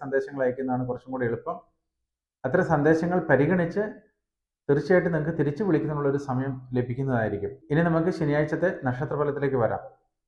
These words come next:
നമുക്കറിയാം, ശനിയാഴ്ച എന്ന് പറയുമ്പോൾ ശനിക്ക് ഏറ്റവും കൂടുതൽ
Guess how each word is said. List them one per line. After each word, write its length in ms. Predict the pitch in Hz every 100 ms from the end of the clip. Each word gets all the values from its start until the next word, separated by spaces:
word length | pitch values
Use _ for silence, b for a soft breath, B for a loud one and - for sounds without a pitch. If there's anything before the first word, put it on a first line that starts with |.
| _ _ _
നമുക്കറിയാം, 440 | 135 165 170 160 160 - -
ശനിയാഴ്ച 460 | 143 143 160 180 190 170
എന്ന് 100 | 165
പറയുമ്പോൾ 320 | 147 147 165 165 - -
ശനിക്ക് 340 | 139 165 185 202
ഏറ്റവും 200 | 160 151
കൂടുതൽ 200 | 151 147